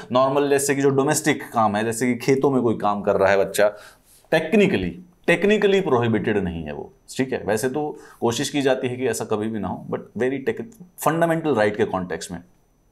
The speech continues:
चलिए, उसके बाद नेक्स्ट क्वेश्चन है हमारा, आर्टिकल थ्री सिक्सटी एट of the Indian Constitution से रिलेटेड, यानी कि जो कि अमेंडमेंट से रिलेटेड डिस्कस करता है।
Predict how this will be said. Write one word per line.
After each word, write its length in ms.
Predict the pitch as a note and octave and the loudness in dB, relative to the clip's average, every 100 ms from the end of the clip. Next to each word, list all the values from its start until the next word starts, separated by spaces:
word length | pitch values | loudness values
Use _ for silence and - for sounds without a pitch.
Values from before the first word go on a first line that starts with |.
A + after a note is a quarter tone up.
| _ - | _ 0
चलिए, 300 | G#2+ F2+ - - _ _ _ _ - - - - - B2+ | 0 0 -8 -20 _ _ _ _ -18 -16 -14 -14 -6 0
उसके 140 | D3 | 2
बाद 120 | F#3 | 4
नेक्स्ट 240 | F#3 G3 G3 | 4 4 4
क्वेश्चन 340 | F#3+ F#3+ G3 | 2 2 2
है 60 | G#3 | 2
हमारा, 240 | C#3+ D3 | 4 4
आर्टिकल 600 | G3 - B2 B2+ C#3+ C3 | 2 0 2 2 2 0
थ्री 180 | C#3+ D3+ | -2 -4
सिक्सटी 320 | D#3 C#3+ - | -4 -4 2
एट 80 | C3+ | 2
of 100 | C3+ | 2
the 120 | C3+ | 0
Indian 260 | B2 A#2+ B2 A2+ | 2 2 0 -2
Constitution 500 | G2+ G#2+ A2 A2+ A2+ | -2 -4 -4 -4 -4
से 100 | G#2+ | -2
रिलेटेड, 400 | F#2 F2+ D3+ D#3+ | -2 -4 -4 -4
यानी 160 | D3 | -4
कि 80 | F#3 | -6
जो 120 | A3 | -8
कि 100 | - | -6
अमेंडमेंट 520 | - B2+ B2+ B2+ C#3 | -2 2 2 0 -2
से 160 | C#3 C3 | -2 -2
रिलेटेड 460 | - A2 G#2+ A2+ G2+ | -2 -2 0 0 -4
डिस्कस 300 | F2+ F#2+ - | -4 -6 -6
करता 260 | D#2+ - | -8 -8
है। 140 | D2+ | -10